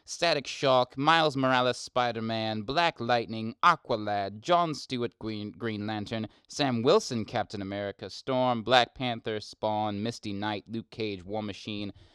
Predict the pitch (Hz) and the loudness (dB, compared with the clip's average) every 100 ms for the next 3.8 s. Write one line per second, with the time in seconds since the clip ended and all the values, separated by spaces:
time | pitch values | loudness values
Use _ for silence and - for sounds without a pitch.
0 | _ 110 117 110 - 120 110 98 101 95 | _ -8 -6 -6 4 6 6 4 4 2
1 | 95 202 226 - - 104 107 120 117 95 | 4 8 8 6 -6 -4 -2 -2 -2 -6
2 | - 104 90 87 175 196 180 156 180 254 | -8 -10 -8 -4 0 0 -2 -2 0 -2
3 | 226 - 139 - 113 110 - | -2 -10 -10 -8 -6 -6 -8